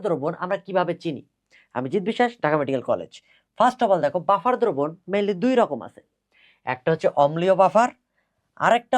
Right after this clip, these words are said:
হচ্ছে ক্ষারীয় বাফার। অম্লীয় বাফারটা কিভাবে তৈরি হয়? দুর্বল অ্যাসিড থাকবে এবং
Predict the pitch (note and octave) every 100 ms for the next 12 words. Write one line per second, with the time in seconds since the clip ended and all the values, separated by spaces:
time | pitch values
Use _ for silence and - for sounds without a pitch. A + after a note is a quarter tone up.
0 | G3 F#3 - D#3 - - C4 A#3 C3+ G#2+
1 | - - _ _ _ _ - G#3 B3 C#4
2 | A3+ F#3+ F#3 F3+ F3 F3 D#3+ D#3 C3+ B2
3 | D#3 F3 E3+ G3+ F#3 E3+ G#3 E3+ A3 G3
4 | F#3+ C4+ - _ _ - F3